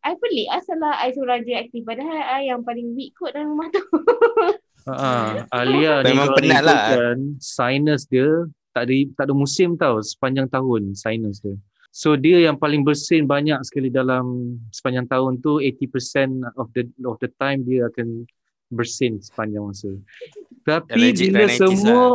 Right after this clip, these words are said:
Speaker 2: orang kena covid, dia tiba-tiba yang paling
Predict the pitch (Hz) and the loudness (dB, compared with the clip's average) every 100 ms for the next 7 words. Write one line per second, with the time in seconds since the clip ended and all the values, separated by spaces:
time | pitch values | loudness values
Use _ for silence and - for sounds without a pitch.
0 | 214 196 196 202 202 190 190 190 185 165 | 4 4 4 2 2 4 4 2 0 -2
1 | 123 123 - - _ _ _ _ _ _ | 0 0 0 -4 _ _ _ _ _ _
2 | 135 151 226 294 294 247 247 262 262 254 | -2 2 6 6 6 2 2 2 4 2
3 | 240 277 247 240 220 220 226 240 233 226 | 4 4 6 4 2 0 0 0 0 0
4 | 220 | -4